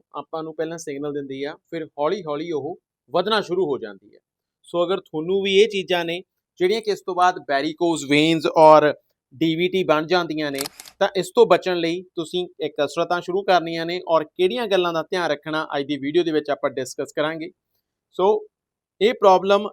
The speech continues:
ਅੱਗੇ ਜਾ ਕੇ ਡੀ ਵੀ ਟੀ ਤਾਂ ਬਣਦੀ ਬਣਦੀ ਆ, ਡੀਪ ਵੇਨ ਥ੍ਰੋਮਬੋਸਿਸ ਨਾਲ ਵੈਰੀਕੋਜ਼ ਵੇਨਜ਼ ਵੀ ਇਹ ਤੋਂ ਬਣਨੀਆਂ ਸ਼ੁਰੂ ਹੋ ਜਾਂਦੀਆਂ ਨੇ। ਕਿਉਂਕਿ ਆਪਾਂ ਜਦੋਂ ਕੰਮ ਤੋਂ ਆਉਂਦੇ ਹਾਂ,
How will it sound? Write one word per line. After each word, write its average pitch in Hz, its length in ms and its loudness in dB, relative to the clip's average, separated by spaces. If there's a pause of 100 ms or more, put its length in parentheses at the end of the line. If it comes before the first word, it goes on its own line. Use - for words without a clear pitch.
ਅੱਗੇ 175 240 2
ਜਾ 180 200 2
ਕੇ 185 220 -2
ਡੀ 156 220 -4
ਵੀ 180 120 -6
ਟੀ 185 140 -8
ਤਾਂ 185 140 0
ਬਣਦੀ 160 360 0
ਬਣਦੀ 165 320 -4
ਆ, 170 100 -2
ਡੀਪ 151 340 -8
ਵੇਨ 156 180 -6
ਥ੍ਰੋਮਬੋਸਿਸ 147 640 -4
ਨਾਲ 151 380 0
ਵੈਰੀਕੋਜ਼ 143 640 -6
ਵੇਨਜ਼ 135 380 -8
ਵੀ 143 120 -8
ਇਹ 127 120 -6
ਤੋਂ 156 100 -8
ਬਣਨੀਆਂ 123 320 -8
ਸ਼ੁਰੂ 127 220 -10
ਹੋ 131 100 -4
ਜਾਂਦੀਆਂ 101 380 -12
ਨੇ। 90 60 -20 (640)
ਕਿਉਂਕਿ 202 300 -2
ਆਪਾਂ 196 200 0
ਜਦੋਂ 190 140 -6
ਕੰਮ 175 240 -4
ਤੋਂ 180 120 -4
ਆਉਂਦੇ 170 260 -4
ਹਾਂ, 180 100 -8